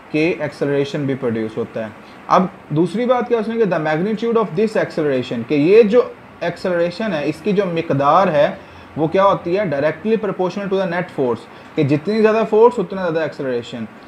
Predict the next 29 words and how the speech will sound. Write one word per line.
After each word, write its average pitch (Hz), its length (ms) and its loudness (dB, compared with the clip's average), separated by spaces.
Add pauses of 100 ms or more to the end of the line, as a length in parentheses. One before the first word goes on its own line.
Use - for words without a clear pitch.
(200)
and 196 600 -4
on 170 120 2
the 165 120 4
body 147 300 2 (1500)
and 208 240 0
inversely 196 540 0
proportional 190 400 0
to 180 140 0
its 175 140 -10
mass, 151 280 -4
और 139 180 -2
जितना 202 320 0
mass 202 260 4
ज़्यादा 190 220 8
होता 170 220 8
चला 160 200 4
जाएगा 160 300 4
वो 185 140 2
उसका 190 300 -2
inverse 170 460 2
होता 147 180 0
चला 131 200 -4
जाएगा, 131 420 -2
यानी 156 340 -4 (300)
acceleration 160 600 0
कम 180 200 -2
होता 123 260 0
चला 117 220 -4
जाएगा। 110 360 -6